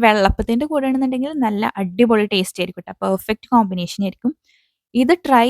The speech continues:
ചെയ്ത് നോക്കിയപ്പോഴാണെങ്കിലോ ഭയങ്കര ടേസ്റ്റ് ആണ് ട്ടോ. ഞാൻ ഇത്രയും ടേസ്റ്റ് എക്സ്പെക്ട് ചെയ്തിട്ടുണ്ടായിരുന്നില്ല. എന്തായാലും അടിപൊളിയാണ്, ഒരു മസ്റ്റ് ട്രൈ ആണ്. അപ്പോൾ എല്ലാവരും ഈ ഒരു ഫിഷ് നിർവാണ വീട്ടിൽ ട്രൈ ആക്കി നോക്കുക. ഭയങ്കര സിമ്പിൾ റെസിപ്പിയാണ്, എന്നാലോ ഭയങ്കര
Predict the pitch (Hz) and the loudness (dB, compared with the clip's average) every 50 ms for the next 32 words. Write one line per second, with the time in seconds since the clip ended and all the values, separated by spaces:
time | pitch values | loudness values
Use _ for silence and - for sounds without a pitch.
0 | 277 294 - - 339 330 320 320 320 311 302 - 285 277 269 - 294 294 285 285 | 0 -2 0 0 0 0 0 0 -2 -2 -2 -2 -4 -4 -4 -4 -4 -4 -4 -4
1 | 277 269 269 262 262 254 226 - - - - - - 294 311 320 294 - 349 359 | -6 -6 -2 -2 -2 -2 -4 -6 -8 -10 -8 -8 -10 -8 -8 -6 0 4 4 6
2 | 381 381 - 330 285 240 226 - - - 214 202 196 196 - - 175 190 208 233 | 6 4 2 2 0 0 0 -2 -2 -4 -4 -4 -4 -6 -8 -8 -6 -4 -4 -4
3 | 254 - _ - 226 233 262 311 339 - 370 339 294 240 - - 262 262 - - | -4 -6 _ 0 2 2 2 2 2 2 2 2 2 0 0 0 0 0 0 -2
4 | - - 208 196 - - 247 247 202 202 - 208 196 190 190 185 185 185 185 180 | -6 -4 -4 -4 -2 -2 0 0 0 0 -2 -2 -4 -2 -2 -2 -4 -6 -6 -4
5 | 185 202 254 247 214 190 185 208 208 220 247 262 254 226 196 190 180 180 185 - | -2 0 0 0 0 0 -2 -2 0 0 0 0 0 0 0 0 -2 -4 -4 -2
6 | 269 294 285 262 233 220 196 196 202 226 240 202 220 220 202 208 220 247 - - | 0 2 2 2 2 2 2 2 2 0 2 2 2 2 2 2 2 0 0 -2
7 | - - - 285 262 233 208 196 190 185 196 269 - _ _ _ _ _ _ - | -10 -6 -2 0 0 0 -2 -4 -4 -4 -4 -4 -6 _ _ _ _ _ _ -14
8 | - - - 240 - - 220 214 220 220 226 226 226 233 233 247 262 320 370 - | -4 0 2 2 4 4 4 2 4 4 4 4 4 4 2 2 0 -2 -4 -6
9 | - 240 233 226 247 262 - - - 277 269 - - - 254 247 220 214 190 190 | -2 0 0 2 0 0 -4 -4 -4 -4 -4 -4 -4 -4 -2 -2 -2 -2 -2 -4
10 | 190 185 180 196 262 320 254 220 208 196 - 196 220 220 - 240 214 196 196 190 | -4 -2 -2 -2 -2 -2 0 -2 -2 -2 -2 -2 -2 -2 0 0 0 2 2 0
11 | 190 - - 214 208 196 185 - 226 214 202 208 220 233 240 262 285 311 311 - | 0 0 -2 -2 -2 -2 -2 -4 -4 -4 -2 0 0 0 0 0 0 -2 -2 0
12 | - 240 226 226 220 214 254 277 294 294 277 - - 202 _ - 202 196 196 196 | -2 0 0 2 2 2 2 2 2 2 -2 -2 -4 -10 _ -6 -4 -4 -2 -2
13 | 196 190 190 196 190 208 214 190 185 185 190 190 202 208 220 226 226 226 254 254 | -4 -4 -6 -6 -6 -6 -6 -6 -6 -6 -6 -4 -2 0 2 2 2 2 0 0